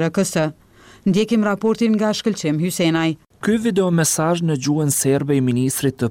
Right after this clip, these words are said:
Speaker 2: punëve të brendshme të Kosovës, Xhelal Sveçla, nuk duket se është duke i bindur qytetarët serb në veri të Kosovës që t'i zëvendësojnë targat ilegale të automjeteve të tyre me targa të lehtëshme R K S apo Republika e Kosovës.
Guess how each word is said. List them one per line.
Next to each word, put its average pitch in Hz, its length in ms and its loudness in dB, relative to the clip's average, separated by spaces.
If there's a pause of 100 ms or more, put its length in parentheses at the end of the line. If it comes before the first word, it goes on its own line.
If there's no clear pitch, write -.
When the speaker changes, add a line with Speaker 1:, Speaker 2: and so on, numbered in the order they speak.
Speaker 2:
punëve 123 320 0
të 120 80 -2
brendshme 120 480 -2
të 117 160 -2
Kosovës, 117 640 -2
Xhelal 117 320 -2
Sveçla, - 540 -6 (180)
nuk 196 320 2
duket 175 320 0
se - 240 -2
është 135 160 -6
duke 135 240 0
i 117 80 0
bindur 120 400 0
qytetarët 113 560 -2
serb 117 400 -2
në 113 140 0
veri 107 260 0
të 110 160 -4
Kosovës 98 560 -2
që 110 160 -2
t'i 110 160 -2
zëvendësojnë 101 560 0
targat 110 480 -2
ilegale 101 480 -2
të 101 160 -4
automjeteve 107 640 0
të 113 160 -2
tyre 92 340 -2 (140)
me 147 160 2
targa 147 400 -2
të 147 220 -2
lehtëshme 113 500 -2
R 120 80 0
K 123 160 -2
S 92 260 -4 (220)
apo 131 240 -2
Republika 117 560 -4
e - 80 -10
Kosovës. 98 600 -2